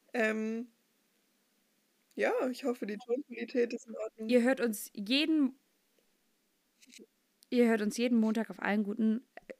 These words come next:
Speaker 2: äh, Podcast-Kanälen. Und spread the
Speaker 1: Yes.
Speaker 2: word.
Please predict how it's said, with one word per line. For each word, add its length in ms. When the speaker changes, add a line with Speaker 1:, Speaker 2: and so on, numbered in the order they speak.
Speaker 2:
äh, 280
Podcast-Kanälen. 1160
Und 260
spread 400
the 60
Speaker 1:
Yes. 60
Speaker 2:
word. 360